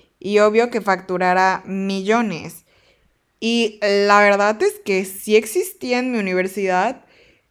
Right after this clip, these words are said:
y en mi carrera algunos compañeros que ya lo hacían y yo me sentía súper, súper estancada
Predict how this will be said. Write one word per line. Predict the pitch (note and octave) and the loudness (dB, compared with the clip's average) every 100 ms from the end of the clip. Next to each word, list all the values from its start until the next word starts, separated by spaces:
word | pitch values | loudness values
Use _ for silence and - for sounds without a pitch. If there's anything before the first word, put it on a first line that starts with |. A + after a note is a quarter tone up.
| _ - | _ -6
y | A3 G#3+ G#3 G3 F3+ | -2 -2 -2 -2 -2
en | G#3 G#3+ | 0 0
mi | G3 | -2
carrera | G3 F3 F3 E3+ F#3+ B3 | -4 -2 0 2 2 0
algunos | - G3+ G3 F#3+ F#3 A3 | 0 -2 -2 -4 -8 -8
compañeros | C4+ A3+ F3+ E3+ F3+ A#3 - - | -6 -4 -2 -2 -2 -2 -6 -6
que | F3+ E3+ | -4 -2
ya | F3 F#3 | 0 0
lo | C4 | 0
hacían | C4 - G#3 A3+ F3 D#3+ D#3+ E3 _ _ _ _ _ | -4 -8 -4 -4 -2 -6 -10 -16 _ _ _ _ _
y | G#3+ A3 G#3+ G#3+ G3+ | -2 0 2 0 -2
yo | G#3 | 0
me | G#3 A3+ | 0 -2
sentía | A3+ F3+ F3+ F3+ F3+ | -4 -4 -2 -2 -2
súper, | F3+ - - G#3+ G#3 - G3 G3 | -4 -10 -6 -6 -6 -4 -2 -2
súper | G#3 - G3 F#3 F#3 F#3 - | -6 -8 -8 -4 -2 -2 -4
estancada | F#3 F#3 - F3 E3 - F3 F3 A3 E4 | -6 -8 -10 -12 -12 -6 -4 -2 -4 -6